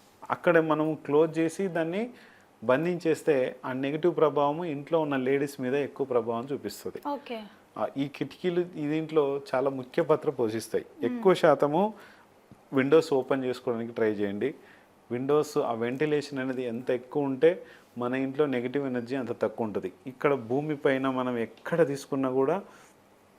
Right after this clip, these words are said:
Speaker 1: నెగటివ్ ఎనర్జీస్ అనేటివి మన ఇంట్లో, మన ఇంట్లో కింది నుంచే ఉత్పన్నం అవుతుంటాయి అవి.
Speaker 2: మ్మ్.
Speaker 1: అందుకనే వెంటిలేషన్ ద్వారా అవి బయటికి వెళ్తూ ఉంటాయి. అపార్ట్‌మెంట్ టైంలో మీరు చూసుకోండి, కొన్ని చార్లలో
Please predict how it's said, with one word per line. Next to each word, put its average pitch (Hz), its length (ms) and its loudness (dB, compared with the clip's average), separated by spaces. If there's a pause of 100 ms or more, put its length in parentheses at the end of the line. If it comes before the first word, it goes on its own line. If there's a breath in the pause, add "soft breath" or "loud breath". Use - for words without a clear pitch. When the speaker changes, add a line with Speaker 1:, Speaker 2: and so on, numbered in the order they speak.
(400)
Speaker 1:
నెగటివ్ 127 360 2
ఎనర్జీస్ 120 420 -2
అనేటివి 113 440 -2
మన 127 260 -4
ఇంట్లో, 123 560 0 (440 loud breath)
మన 147 180 2
ఇంట్లో 160 420 4
కింది 175 340 -2
నుంచే 175 340 4
ఉత్పన్నం 143 480 2
అవుతుంటాయి 104 460 4
అవి. 87 220 -2
Speaker 2:
మ్మ్. 240 360 -6 (260)
Speaker 1:
అందుకనే 139 580 -2 (520 loud breath)
వెంటిలేషన్ 143 720 0
ద్వారా 131 420 4 (100)
అవి 131 200 -4
బయటికి 120 420 0
వెళ్తూ 107 240 0
ఉంటాయి. 92 320 -4 (180)
అపార్ట్‌మెంట్ 165 560 -2
టైంలో 135 340 -2
మీరు 123 200 -6
చూసుకోండి, 117 540 -4
కొన్ని 107 280 -8 (100)
చార్లలో 110 500 0